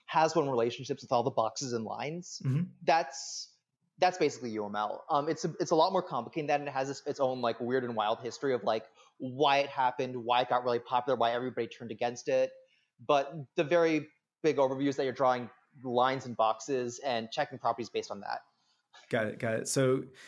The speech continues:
Speaker 2: for people who might be feeling in the Stone Age and using pen and paper to design the software they're setting out to write, it, it's not
Speaker 1: No,
Speaker 2: an
Speaker 1: no, that is great. That, like,
Speaker 2: <laughs>
Speaker 1: pen and paper, like, honestly,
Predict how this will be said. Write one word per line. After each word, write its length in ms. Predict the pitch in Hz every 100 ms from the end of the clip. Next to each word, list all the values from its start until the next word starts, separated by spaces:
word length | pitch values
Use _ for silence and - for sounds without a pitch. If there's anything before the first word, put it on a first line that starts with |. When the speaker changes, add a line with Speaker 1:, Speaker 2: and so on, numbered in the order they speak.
| - _
Speaker 2:
for 420 | - 143 143 143
people 320 | 143 165 151
who 220 | 143 143
might 340 | 143 143 143 131
be 320 | 143 143 151
feeling 440 | - 185 165 156
in 100 | 151
the 60 | 143
Stone 300 | 135 151 143
Age 320 | 139 131 135
and 140 | 127 131
using 320 | 131 131 123
pen 180 | 139 131
and 120 | 123
paper 380 | 135 131 123 123
to 280 | 123 117 117
design 640 | 120 120 120 123 127 127 -
the 80 | 120
software 400 | 127 120 123 113
they're 140 | 110
setting 280 | - 113 110
out 200 | 110 -
to 100 | 117
write, 280 | 113 110 - - - - - _ _ _ _ -
it, 340 | - 143 139
it's 200 | - 143
not 160 | 151 139
Speaker 1:
No, 120 | 202
Speaker 2:
an 40 | 175
Speaker 1:
no, 160 | 170
that 240 | 180 190 247
is 140 | 180
great. 300 | - 190 160 -
That, 140 | 160 185
like, 140 | 185 - -
Speaker 2:
<laughs> 200 | - -
Speaker 1:
pen 260 | 247 247 233
and 120 | 269
paper, 440 | 277 180 220 226 285 302 -
like, 220 | 185 185
honestly, 540 | - 180 226 247 285